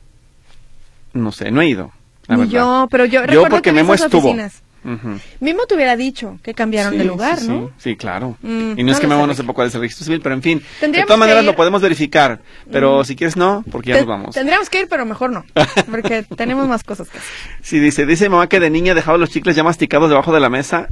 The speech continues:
Speaker 1: y de varios sabores. Además se los prestaba a sus amigos un ratito y posteriormente los volvía a guardar debajo de la mesa.
Speaker 2: ¿Qué?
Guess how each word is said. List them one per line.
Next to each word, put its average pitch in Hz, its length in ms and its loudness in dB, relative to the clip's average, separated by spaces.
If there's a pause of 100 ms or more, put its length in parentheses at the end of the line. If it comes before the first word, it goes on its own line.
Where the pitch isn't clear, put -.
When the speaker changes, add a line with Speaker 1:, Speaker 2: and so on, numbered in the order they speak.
(120)
Speaker 1:
y 135 320 0
de 123 100 0
varios 131 220 2
sabores. 156 400 0
Además 123 240 -2
se 165 80 -2
los 151 140 0
prestaba 170 420 0
a - 20 0
sus 180 80 -4
amigos 165 240 2
un 185 120 2
ratito 175 340 0
y 180 60 0
posteriormente 139 580 -2
los 131 120 0
volvía 135 340 4
a - 20 6
guardar 139 240 2
debajo 143 260 2
de 147 80 -2
la 120 80 -2
mesa. 113 240 -8
Speaker 2:
¿Qué? 339 300 6